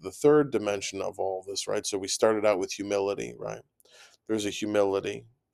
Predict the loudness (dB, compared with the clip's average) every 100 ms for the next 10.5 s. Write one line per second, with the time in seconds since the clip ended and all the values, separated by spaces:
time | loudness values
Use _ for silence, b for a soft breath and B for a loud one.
0 | -14 -12 -10 -10 -10 -2 0 0 -2 0
1 | 0 0 -4 -12 -4 2 2 2 -2 -6
2 | -4 -2 -4 -4 -12 -6 -2 -2 -4 -8
3 | -6 -10 -14 b b b 2 6 6 4
4 | 2 2 0 -6 -8 -6 -4 -4 -4 -6
5 | -8 -10 -8 -4 -4 -6 -10 -12 -12 _
6 | b b 8 8 8 6 6 8 6 4
7 | 4 2 2 -2 -2 -10 -8 -6 -4 0
8 | 4 6 4 2 2 4 4 4 4 2
9 | 2 2 0 2 4 4 0 0 0 2
10 | 2 4 4 2